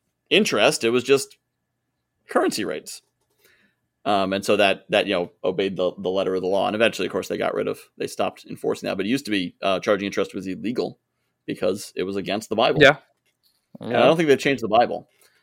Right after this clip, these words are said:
Speaker 1: Uh, <laughs> but it's, it's interesting to realize, yeah, there's some stuff that's still in there. But,
Speaker 2: Yep.
Speaker 1: um, but no, you're totally right that,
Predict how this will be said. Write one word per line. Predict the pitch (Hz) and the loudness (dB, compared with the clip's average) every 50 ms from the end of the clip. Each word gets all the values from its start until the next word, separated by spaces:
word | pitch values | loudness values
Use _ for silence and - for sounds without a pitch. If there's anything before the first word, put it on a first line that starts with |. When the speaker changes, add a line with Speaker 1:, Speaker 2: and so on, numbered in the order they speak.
| _ _ _ | _ _ _
Speaker 1:
Uh, | - 101 104 - - - | -2 -2 -2 -2 -4 -6
<laughs> | - | -6
but | 175 - - 175 156 - - - 220 - - - - | -4 6 8 8 8 8 6 4 4 4 4 2 2
it's, | 135 - 160 147 - - - - _ _ _ _ - - - | 4 4 4 4 2 -2 -10 -12 _ _ _ _ -20 -8 -6
it's | - 123 127 | -4 0 2
interesting | 143 127 120 - 117 | 2 2 2 2 2
to | 110 117 | 4 4
realize, | 123 127 120 110 104 104 101 | 6 6 6 6 6 4 2
yeah, | 110 104 | 2 0
there's | 110 110 | 0 0
some | 160 156 - | -2 -4 0
stuff | - 180 170 - | 0 -2 -2 -2
that's | 156 - | -4 -2
still | 180 170 175 | 0 0 0
in | 185 143 | 0 -2
there. | 92 87 104 104 _ _ _ _ _ _ _ _ _ _ _ _ _ _ _ _ _ _ _ _ _ _ _ _ _ _ _ _ _ _ - - - - | -2 -6 -8 -10 _ _ _ _ _ _ _ _ _ _ _ _ _ _ _ _ _ _ _ _ _ _ _ _ _ _ _ _ _ _ -20 -20 -18 -6
But, | - 98 95 - - - | -2 -2 -2 -2 4 10
Speaker 2:
Yep. | 147 151 135 | 12 12 12
Speaker 1:
um, | 101 98 95 92 92 - | 10 6 0 -4 -2 -2
but | 110 104 | 0 2
no, | 107 98 | 2 2
you're | 92 98 - - | 2 0 -2 -2
totally | 107 98 101 98 | -2 -2 0 2
right | 101 101 98 98 - - | 2 2 2 0 0 -2
that, | - - - | -4 -6 -6